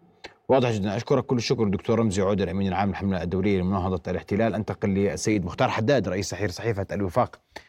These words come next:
الإيرانية. آه، أستاذ مختار، مساء الخير.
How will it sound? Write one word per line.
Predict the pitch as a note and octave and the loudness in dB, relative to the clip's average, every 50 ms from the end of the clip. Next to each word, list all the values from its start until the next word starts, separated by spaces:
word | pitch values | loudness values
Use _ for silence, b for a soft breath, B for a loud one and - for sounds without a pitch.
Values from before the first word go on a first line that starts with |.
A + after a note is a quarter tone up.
| B B B B _ _ - | B B B B _ _ 4
الإيرانية. | D3 D3 C3+ - B2+ A#2+ A#2+ A2+ A2+ B2+ D3+ D3+ D3+ D3+ D3 | 4 4 4 4 2 2 2 2 2 4 4 6 6 6 6
آه، | D3 C#3+ - - A#2+ A#2+ A#2+ | 4 4 2 0 -2 -2 -2
أستاذ | A2+ - D3+ C#3 B2 A#2 | 0 0 0 0 2 0
مختار، | A#2+ - - D#3 C#3 B2+ | 0 2 4 4 4 4
مساء | B2 A2 C#3+ B2 | 4 2 0 -2
الخير. | G2+ - G2+ E2+ | -2 -4 -6 -6